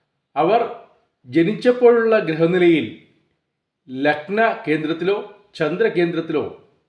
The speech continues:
രണ്ടിലധികം ശുഭഗ്രഹങ്ങൾ നിൽക്കുന്നവർക്കാണ്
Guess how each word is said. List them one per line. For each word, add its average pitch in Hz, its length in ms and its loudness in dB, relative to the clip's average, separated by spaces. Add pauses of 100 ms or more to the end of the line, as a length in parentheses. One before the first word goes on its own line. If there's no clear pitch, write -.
(220)
രണ്ടിലധികം 180 800 -2 (400)
ശുഭഗ്രഹങ്ങൾ 170 920 0
നിൽക്കുന്നവർക്കാണ് 143 920 0